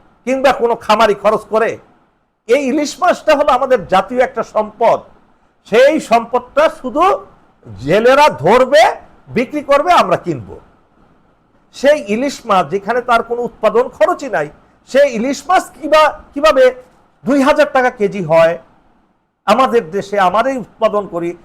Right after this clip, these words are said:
এই জিনিসটা একবার চিন্তা করে দেখুন। আমার শ্রদ্ধেয় আবুল কালাম আজাদ ভাই, একবার চিন্তা করে দেখবেন, এই ইলিশ মাছ, তার মানে কি সরকারের কোথাও নিয়ন্ত্রণ নাই।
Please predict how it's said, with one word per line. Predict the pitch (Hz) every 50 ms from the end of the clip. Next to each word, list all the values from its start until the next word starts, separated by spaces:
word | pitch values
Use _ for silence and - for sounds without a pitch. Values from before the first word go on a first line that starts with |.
| _ _
এই | - 185
জিনিসটা | 170 277 269 233 - 277 302
একবার | 262 254 - 349
চিন্তা | - - 285 247 262 240
করে | 190 202 196 202
দেখুন। | 190 220 220 214 202
আমার | 185 180 202
শ্রদ্ধেয় | 196 - 196 190 151 156 214 214 208 208 208 - _ _ _ _ _ _ _ -
আবুল | - 160 180 220 214
কালাম | - 208 196 208 208 208 196 190
আজাদ | 165 151 151 202 202 151
ভাই, | 160 180 175 170 165 -
একবার | - 226 220 - 339 349 -
চিন্তা | - 277 254 - -
করে | 139 147 147 147
দেখবেন, | 120 127 170 120 110 113 117 123 123 - - _ _ _ _ _ _ -
এই | 240 285 302 277 220 - - _ _
ইলিশ | 226 269 330 381 339 - - -
মাছ, | 311 277 190 - - - _ _ _ _ _ _ _ _ _ _ _ _ _
তার | - 330 370 381
মানে | 359 349 330 254
কি | - 214 151
সরকারের | - - - 262 285 269 285 285 285 269 247
কোথাও | - - 226 - 190 220 208 175
নিয়ন্ত্রণ | 165 202 240 254 226 196 - - 170 139 123
নাই। | 117 123 120 110